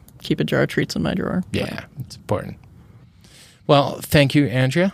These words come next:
Speaker 2: How can people find you on the web?
Speaker 1: Uh, Twitter is probably the easiest. Um, I am A McVittie. It's A M C V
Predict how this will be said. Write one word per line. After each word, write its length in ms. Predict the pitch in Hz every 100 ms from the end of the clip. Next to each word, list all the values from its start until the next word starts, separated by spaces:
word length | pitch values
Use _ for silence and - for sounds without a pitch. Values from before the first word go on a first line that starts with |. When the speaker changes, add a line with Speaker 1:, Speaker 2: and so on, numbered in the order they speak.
| - -
Speaker 2:
How 120 | 175
can 420 | - 180 170 165
people 260 | - 165 143
find 320 | - 147 143
you 220 | 131 147
on 140 | 139 139
the 60 |
web? 340 | 135 - - - - - -
Speaker 1:
Uh, 480 | 190 202 196 190 180 -
Twitter 340 | - 226 262
is 120 | 262
probably 380 | - 185 202 214
the 260 | 226 233 185
easiest. 720 | 170 160 165 208 - - -
Um, 440 | 160 151 151 147 -
I 140 | 165
am 180 | 156 156 -
A 220 | 160 160
McVittie. 520 | 156 - 160 151 165
It's 260 | - - - -
A 240 | 160 156
M 260 | - 151 156
C 280 | - 160 156
V 420 | 151 151 147